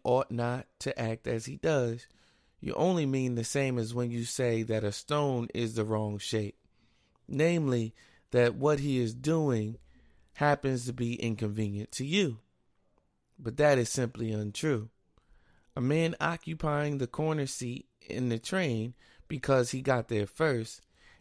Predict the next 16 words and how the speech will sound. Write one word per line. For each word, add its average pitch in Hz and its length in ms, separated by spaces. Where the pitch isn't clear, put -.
and 123 140
a 117 60
man 147 340
who 127 160
slipped 156 400
into 131 440
it 123 140
while 120 220
my 113 160
back 156 340
was 113 160
turned 110 480
and 123 120
removed 117 380
my 104 160
bag 123 540